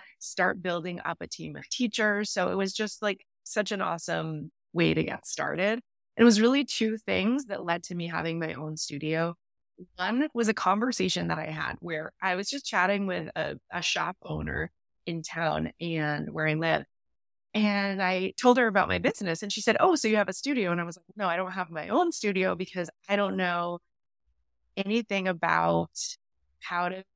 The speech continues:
what is the insurance and how do you pay people and how does that, how do all these leases work and everything?" And she said, "Oh God, no one knows how to do that. <laughs> That's what you have a lawyer and an accountant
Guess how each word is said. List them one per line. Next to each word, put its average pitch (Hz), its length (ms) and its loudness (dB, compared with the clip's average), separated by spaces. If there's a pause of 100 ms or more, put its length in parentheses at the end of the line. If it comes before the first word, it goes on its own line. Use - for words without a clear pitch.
(180)
what 202 180 0
is 220 140 0
the 240 100 4
insurance 247 760 2
and 160 340 -2
how 165 280 -6
do 180 60 -6
you 214 280 -8 (220)
pay 262 280 0
people 160 640 -2
and 165 300 -2
how 180 120 -2
does 190 160 -2
that, 190 220 2
how 185 180 -2
do 190 160 -2 (260)
all 190 160 2
these 185 240 4 (600)
leases 196 440 0
work 151 400 -4
and 160 100 -4
everything?" 165 440 -10 (580)
And 269 280 10
she - 260 0
said, 254 240 4 (100)
"Oh 330 140 0
God, 277 300 2
no 214 220 2
one 370 160 0
knows 170 240 2
how 160 100 -4
to 156 80 -8
do 160 160 -10
that. - 260 -2 (240)
<laughs> 370 160 8
That's 311 220 6
what - 200 2
you 339 100 6
have 269 200 8
a 247 60 2
lawyer 226 380 4
and 202 120 2
an 190 100 -4
accountant 190 540 -8